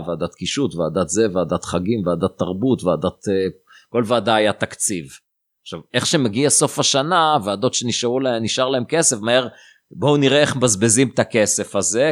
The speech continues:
כי אחרת, אה, יגידו לנו, "לא בזבזתם", אז יקצצו לכם תקציב שנה הבאה. בקיצור, כל התמריצים הכי שגויים. את זה פתרתי בצורה פנטסטית, אני חושב. זה מה,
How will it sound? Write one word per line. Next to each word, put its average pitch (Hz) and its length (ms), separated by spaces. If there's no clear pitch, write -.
כי 95 220
אחרת, 110 460
אה, 98 380
יגידו 104 300
לנו, 104 260
"לא 107 120
בזבזתם", 107 760
אז 85 200
יקצצו 98 420
לכם 101 240
תקציב - 380
שנה 87 340
הבאה. 107 240
בקיצור, 113 260
כל 104 140
התמריצים 104 640
הכי 101 500
שגויים. 92 500
את 104 60
זה 160 100
פתרתי 160 540
בצורה 120 480
פנטסטית, 107 880
אני 76 140
חושב. 80 400
זה 98 120
מה, 117 80